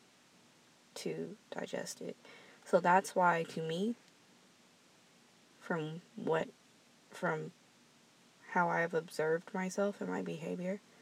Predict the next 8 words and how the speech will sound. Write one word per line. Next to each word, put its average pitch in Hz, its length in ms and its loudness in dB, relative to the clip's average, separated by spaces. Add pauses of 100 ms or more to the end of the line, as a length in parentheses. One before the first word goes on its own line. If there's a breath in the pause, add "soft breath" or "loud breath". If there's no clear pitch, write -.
(1160 loud breath)
I 175 180 2
don't 175 340 0 (200)
think 233 280 6
that 175 200 4
I'm 180 160 2
a - 20 -10
person 170 420 -4
who 165 260 -6